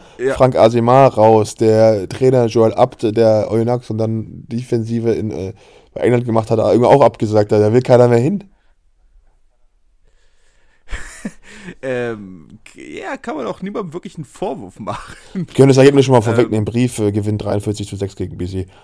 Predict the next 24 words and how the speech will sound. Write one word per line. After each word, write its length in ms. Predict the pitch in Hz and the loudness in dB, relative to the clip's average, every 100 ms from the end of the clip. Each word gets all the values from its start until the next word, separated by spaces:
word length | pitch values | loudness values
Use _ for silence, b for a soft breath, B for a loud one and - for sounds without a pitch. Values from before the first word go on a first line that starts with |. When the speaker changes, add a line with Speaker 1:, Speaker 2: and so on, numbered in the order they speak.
| - | -10
Speaker 2:
Aber 160 | - | -8
bitte, 200 | 95 101 | -6 -6
Marc, 320 | 87 76 - b b - | -6 -10 -12 b b -20
entschuldige 360 | 107 101 - | -16 -14 -14
bitte. 200 | - - - | -16 -20 -20
Speaker 1:
Ja. 100 | - _ _ _ _ _ _ _ _ | -20 _ _ _ _ _ _ _ _
Zu, 160 | - - _ _ _ _ _ - | -20 -20 _ _ _ _ _ -14
über 160 | 104 | -12
Bizet 400 | 98 113 101 127 | -10 -12 -10 -10
müssen 180 | 127 113 | -10 -12
wir 100 | 113 | -14
vielleicht 280 | - 104 107 | -10 -10 -10
noch 100 | 101 | -12
ein, 140 | 98 | -12
zwei 200 | - 107 | -12 -14
Worte 260 | 101 104 104 | -12 -14 -12
mehr 200 | 98 107 | -12 -12
sagen, 320 | 101 90 95 | -10 -12 -12
aber 120 | 92 | -14
dazu 200 | 95 - | -14 -20
kommen 240 | - 120 113 | -16 -14 -14
wir 80 | |
dann. 240 | 90 87 92 | -14 -16 -14
Ähm, 440 | 80 101 104 107 | -12 -12 -12 -16